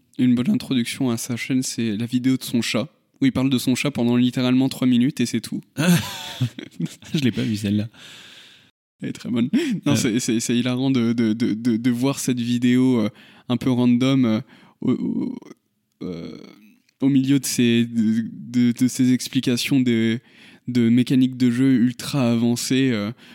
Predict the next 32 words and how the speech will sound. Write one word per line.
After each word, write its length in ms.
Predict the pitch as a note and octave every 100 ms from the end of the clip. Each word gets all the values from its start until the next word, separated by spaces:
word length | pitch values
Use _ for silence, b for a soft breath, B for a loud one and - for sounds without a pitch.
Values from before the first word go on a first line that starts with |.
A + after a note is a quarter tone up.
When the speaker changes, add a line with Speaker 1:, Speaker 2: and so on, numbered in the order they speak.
| B B B -
Speaker 1:
quand, 120 | C#3
quand, 200 | - C3+
quand 140 | C#3 C3
t'arrives 240 | C#3+ D3
sur 180 | - C3
la 140 | B2+
chaîne, 340 | B2 C#3+ C#3+ C#3
ça, 160 | - -
ça, 280 | B2 F#2
ça, 200 | - D#2+
c'est, 220 | A2 - -
c'est, 280 | - F#2+ G2+
c'est, 220 | - G2+
c'est 140 | -
vraiment 260 | G#2+ G2 G2+
très, 260 | - A2
très 180 | - -
drôle. 200 | - - - _ _ _ -
Speaker 2:
En 100 | B2
définitive, 640 | C3 C#3 B2 - A#2+ G#2
euh, 140 | G2 F#2
Mathis, 580 | F#2+ - G2+ - - - _ _ _
pourquoi 580 | - - - B2+ C3 - _ _ -
tout 100 | B2
le 60 |
monde 160 | B2+ A#2+
devrait 240 | G#2+ G2+
essayer 220 | F#2+ G2
Smash 280 | F#2+ G2 G2
Bros 140 | - F#2+
selon 260 | - F#2
toi ? 180 | F2+ F#2+